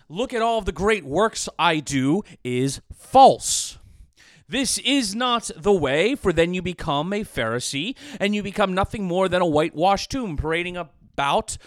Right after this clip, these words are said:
showcasing your piety,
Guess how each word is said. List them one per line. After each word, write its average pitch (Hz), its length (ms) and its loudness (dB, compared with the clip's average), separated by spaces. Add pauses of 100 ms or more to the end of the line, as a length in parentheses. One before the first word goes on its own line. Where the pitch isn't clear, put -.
(640)
showcasing 214 800 2
your 202 200 2
piety, 175 840 -4